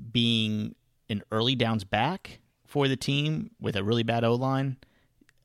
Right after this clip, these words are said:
I think if, if he gets tw-, fifteen touches, is that crazy to say that he can get twelve to fifteen touches?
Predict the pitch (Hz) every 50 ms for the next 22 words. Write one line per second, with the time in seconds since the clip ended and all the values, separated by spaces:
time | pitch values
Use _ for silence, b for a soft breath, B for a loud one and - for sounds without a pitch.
0 | _ _ _ - 120 110 123 113 107 117 101 - - - - - - 160 135 123
1 | - - 131 127 - 131 127 147 143 - - - - - - - - - - -
2 | 131 - - - - 135 120 113 - 127 123 - 151 147 143 - - - _ _
3 | _ _ - - - - - _ _ _ - 131 113 110 95 - - 113 110 110
4 | 113 110 110 - 120 120 120 123 113 110 110 113 113 107 107 - b b b b
5 | b b - - 123 117 117 113 - 117 113 - 131 123 113 120 123 - - 143
6 | 131 - -